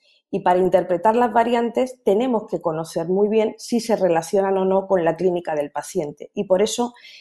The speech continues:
esa comunicación bidireccional entre, entre el oftalmólogo y los genetistas clínicos es fundamental para llegar a un estudio genético certero que realmente identifique cuál es el gen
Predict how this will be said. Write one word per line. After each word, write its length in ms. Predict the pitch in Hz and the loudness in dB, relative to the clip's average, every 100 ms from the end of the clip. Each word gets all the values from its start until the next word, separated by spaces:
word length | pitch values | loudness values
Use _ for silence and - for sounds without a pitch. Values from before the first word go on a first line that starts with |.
| _ - | _ 2
esa 380 | 233 254 202 | 4 2 2
comunicación 880 | - 202 196 185 175 180 - 262 254 | 2 4 6 4 4 0 2 2 4
bidireccional 880 | 208 175 170 - - 180 220 220 165 | 4 2 0 -2 -2 0 2 2 2
entre, 560 | 160 160 160 156 - 165 | 0 -4 -2 -4 -4 -6
entre 300 | 160 - 160 | -8 -6 -4
el 60 | |
oftalmólogo 840 | 165 - 156 165 220 185 151 151 - - - _ | -4 -2 -2 2 4 6 4 0 -8 -20 -20 _
y 120 | 214 | 2
los 220 | 170 165 | 4 2
genetistas 580 | 175 147 147 190 - 202 | -2 -4 -4 -6 -4 -8
clínicos 540 | - 214 196 190 202 226 | -2 0 0 0 -2 -2
es 120 | 220 | -2
fundamental 640 | 220 185 175 156 165 175 | 0 0 0 -2 -2 -2
para 200 | 175 156 | 0 -2
llegar 400 | 156 165 202 247 - _ _ - | -2 0 2 0 -2 _ _ 0
a 160 | 180 | 4
un 160 | 190 208 | 4 2
estudio 560 | 220 - 202 185 202 - - | 0 -4 -2 0 0 -2 -8
genético 640 | 185 180 214 220 220 - 240 | -2 0 0 -4 -6 -4 -6
certero 800 | - 185 160 - 220 233 254 254 | -2 -2 -2 0 2 2 0 -2
que 100 | 190 | 0
realmente 540 | 175 175 190 220 208 | 2 2 4 2 2
identifique 680 | 185 220 220 - 190 190 180 | 2 0 -2 -4 -4 -2 -2
cuál 200 | 185 175 | 0 0
es 160 | 180 | 0
el 140 | 180 170 | -4 -4
gen 360 | - 165 180 | 0 0 0